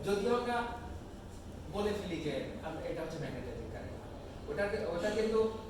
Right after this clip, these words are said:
এক অর্থে তাই খানিকটা, ওটাকে যদি আমরা নেগলেক্ট করি, কারণ কোর লস অনেক কম হয়, আহ, ওটাকে আমরা যদি নেগলেক্ট করি তাহলে ম্যাগনেটাইজিং কারেন্ট, কিন্তু আসলে সেটা হয় না, সেটা পুরোপুরি সত্যি কথা না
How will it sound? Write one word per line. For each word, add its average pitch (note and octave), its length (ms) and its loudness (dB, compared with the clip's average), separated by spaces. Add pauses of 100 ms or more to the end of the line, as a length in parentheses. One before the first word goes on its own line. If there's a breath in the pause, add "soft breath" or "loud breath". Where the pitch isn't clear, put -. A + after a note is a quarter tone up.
(720)
এক - 120 -6
অর্থে B3 180 -2 (120)
তাই - 140 0 (100)
খানিকটা, F#3 360 -4 (220)
ওটাকে D#3+ 320 -2
যদি D#3+ 160 -2
আমরা D#3+ 220 0
নেগলেক্ট D3+ 340 0
করি, B2+ 200 -4
কারণ C#3 220 -2
কোর E3 180 4
লস D#3+ 200 4
অনেক D3 200 -2
কম D3+ 140 6 (120)
হয়, A#2+ 160 2
আহ, - 1700 -6
ওটাকে - 260 -2
আমরা D#3+ 220 2
যদি D#3+ 200 0
নেগলেক্ট - 360 2
করি - 120 0 (120)
তাহলে D3+ 260 0
ম্যাগনেটাইজিং D3+ 520 2
কারেন্ট, D3+ 260 2
কিন্তু G3 180 2 (1120)
আসলে B3 340 2
সেটা - 220 0
হয় - 180 2
না, - 40 -4 (800)
সেটা F#3+ 240 2
পুরোপুরি F#3+ 440 0
সত্যি D#3+ 280 -4
কথা - 260 -4
না - 80 -6